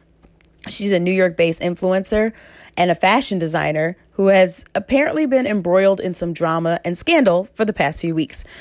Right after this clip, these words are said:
Not just with, um, haters, but with fans. Um,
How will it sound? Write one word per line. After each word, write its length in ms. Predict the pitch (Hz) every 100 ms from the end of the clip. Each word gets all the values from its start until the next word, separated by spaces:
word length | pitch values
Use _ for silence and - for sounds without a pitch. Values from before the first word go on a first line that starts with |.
| - - -
Not 340 | 165 185 220
just 380 | - 226 233 -
with, 460 | 226 277 - 226 -
um, 220 | 190 185 185
haters, 560 | 226 294 190 240 - - _ _
but 340 | 170 147 190 185
with 200 | 196 196
fans. 680 | - 190 175 160 165 160 - _ _ - - -
Um, 760 | 190 185 175 165 165 170 180